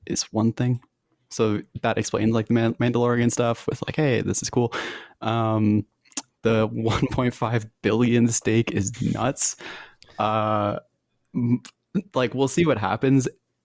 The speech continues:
for that. Like, why are they even buying this? No clue. I think it'll change stuff in Fortnite for sure. They'll have, like, actual Disney events, 'cause Fortnite is known for its, uh, events and things like that.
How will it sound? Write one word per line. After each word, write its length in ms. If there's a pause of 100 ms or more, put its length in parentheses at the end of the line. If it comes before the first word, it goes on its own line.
(380)
for 580
that. 380 (320)
Like, 200 (240)
why 180
are 100
they 100
even 200
buying 320
this? 300 (540)
No 180
clue. 340 (140)
I 60
think 180
it'll 160
change 220
stuff 200
in 60
Fortnite 340
for 100
sure. 360 (240)
They'll 100
have, 180
like, 220
actual 300
Disney 320
events, 480 (320)
'cause 180
Fortnite 320
is 60
known 220
for 120
its, 240
uh, 400
events 320
and 140 (100)
things 180
like 120
that. 200